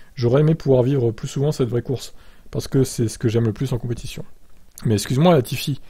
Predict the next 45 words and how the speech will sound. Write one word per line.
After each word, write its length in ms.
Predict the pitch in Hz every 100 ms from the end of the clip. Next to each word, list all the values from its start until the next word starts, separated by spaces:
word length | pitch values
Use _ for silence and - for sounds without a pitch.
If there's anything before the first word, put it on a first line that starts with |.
| - - - -
mais 140 | 113 113
les 100 | 127
rares 200 | 139 -
fois 160 | 165
où 100 | 147
t'as 140 | - 120
été 180 | 117
en 160 | 120 117
lutte 220 | 139 -
avec 100 | 117
des 140 | 107 104
pilotes, 300 | 135 190 -
ça 100 | 143
s'est 160 | 139
mal 160 | 127 127
terminé. 440 | 135 139 151 147 - - - - 120
Donc 180 | 127
bon, 160 | 127 143 - - - -
excuse-nous, 460 | - - 139 185 147
hein. 140 | 165 - - -
Il 100 | 127
révèle 220 | 175 208
que 100 | 165
la 80 | 127
passion 320 | 151 - 170
a 60 | 117
rarement 260 | 117 135
été 160 | 127 120
au 60 |
rendez-vous 240 | 113 113 131
cette 180 | 131 -
saison. 240 | 117 107
Si 140 | -
vous 100 | 135
ne 60 | 143
ressentez, 400 | 131 143 123 127 127 - 220
si 200 | - -
vous 160 | 143 143
ne 120 | 127
ressentez 460 | 117 160 - 160 139
pas 120 | 135
ce 80 | -
sentiment 320 | 127 - 110
assez 160 | -
souvent, 300 | - 135 170